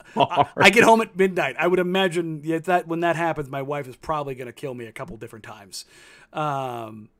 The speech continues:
Speaker 2: but with that being said, defensively, like, if you look at pretty much everything, it's all the same. It's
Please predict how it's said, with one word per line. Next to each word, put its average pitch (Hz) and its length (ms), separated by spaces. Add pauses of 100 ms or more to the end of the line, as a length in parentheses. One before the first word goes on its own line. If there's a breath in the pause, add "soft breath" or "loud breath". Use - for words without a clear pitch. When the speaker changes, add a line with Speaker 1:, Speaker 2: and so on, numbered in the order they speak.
(320)
Speaker 2:
but 196 180
with 185 160
that 165 100
being 147 200
said, 101 260 (760)
defensively, 160 640
like, 120 180
if 117 160
you 147 140
look 131 260
at 139 100
pretty 127 220
much 120 240
everything, 135 520 (520)
it's - 220
all - 280
the - 80
same. - 640 (1160)
It's - 100